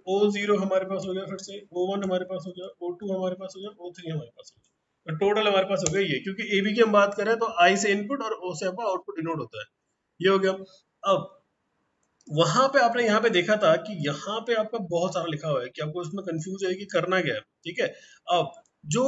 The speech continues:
original software उसमें भी आपको ऐसा ही मिलेगा। लिखने का तरीका हमारा क्या आपका है, आई first,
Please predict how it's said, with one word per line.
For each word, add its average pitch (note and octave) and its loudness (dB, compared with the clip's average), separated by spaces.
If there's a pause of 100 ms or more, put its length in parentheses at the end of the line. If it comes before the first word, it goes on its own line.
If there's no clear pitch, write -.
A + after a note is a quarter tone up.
original A#3 0
software A#3+ 0
उसमें A#3 -2
भी A#3 2
आपको G#3+ -4
ऐसा G#3 -4
ही G#3 -2
मिलेगा। F3+ -2
लिखने D#3+ -4
का B3+ 0
तरीका A3 4
हमारा A3 2
क्या G#3+ 0
आपका G#3+ -4
है, F3+ -4 (460)
आई E3 6 (460)
first, G#3 -2